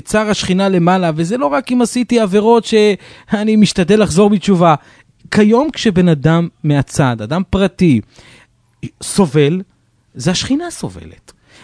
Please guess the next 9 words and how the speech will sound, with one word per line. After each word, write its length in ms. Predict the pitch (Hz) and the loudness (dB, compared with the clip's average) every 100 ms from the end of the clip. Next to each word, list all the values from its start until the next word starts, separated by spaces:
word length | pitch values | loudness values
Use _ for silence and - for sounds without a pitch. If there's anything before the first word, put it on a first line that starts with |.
| - | -4
והסבל 480 | 147 170 - 254 302 | -2 0 -2 0 -2
שלנו 440 | 254 233 214 - | -2 2 2 0
כיום 640 | - 190 156 165 160 127 | -2 -2 0 0 0 -2
ברגע 460 | 120 123 139 120 107 | -6 -6 -8 -8 -10
זה, 320 | 90 101 127 180 _ - | -10 -10 -10 -12 _ -14
כי 180 | - - | -12 -10
אין 240 | 101 107 - | -8 -8 -10
בית 360 | 110 90 82 - | -14 -14 -14 -12
מקדש. 680 | 127 - 330 277 - - | -12 -8 -6 -4 -6 -10